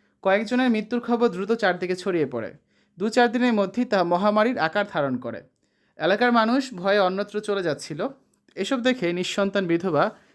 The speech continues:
করিমুন্নেসা তার বাড়ির যুবক ছেলেদেরকে অসুস্থ লোকদের সহায়তার পরামর্শ দেন। বাড়ির কিছু ছেলে পরামর্শ না শুনে ভয়ে এলাকা ছেড়ে চলে যায়, আর অন্যরা বাড়িতে নিরাপদ দূরত্বে অবস্থান নেয়। এসব দেখে করিমুন্নেসা মর্মাহত হয়ে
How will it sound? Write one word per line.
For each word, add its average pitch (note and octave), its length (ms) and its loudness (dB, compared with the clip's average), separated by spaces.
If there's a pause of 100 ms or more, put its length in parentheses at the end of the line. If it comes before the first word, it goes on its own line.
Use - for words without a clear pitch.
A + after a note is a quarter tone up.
(140)
করিমুন্নেসা A3 680 0
তার G#3+ 160 -2
বাড়ির E3 340 0 (460)
যুবক F#3+ 300 -2
ছেলেদেরকে G#3 520 -2
অসুস্থ G3+ 320 -4
লোকদের F3+ 340 -2
সহায়তার F3+ 460 -2
পরামর্শ D3 500 -2
দেন। B2 200 -12 (720)
বাড়ির F3+ 320 4
কিছু B3+ 220 -4
ছেলে A#3 380 2
পরামর্শ G#3 480 0
না G3+ 220 0
শুনে F#3+ 300 -6
ভয়ে F3+ 300 -4
এলাকা E3+ 260 -2
ছেড়ে E3 240 -6
চলে F#3 240 -4
যায়, - 160 -12 (480)
আর C3+ 120 -4
অন্যরা F#3+ 460 2 (480)
বাড়িতে F#3 360 2
নিরাপদ G3+ 340 0
দূরত্বে G3 360 -4
অবস্থান D3 340 -4
নেয়। F#2 220 -12 (360)
এসব B3 280 -2
দেখে B3+ 220 0
করিমুন্নেসা A3 680 -2
মর্মাহত G3 500 -2
হয়ে G#3+ 340 -4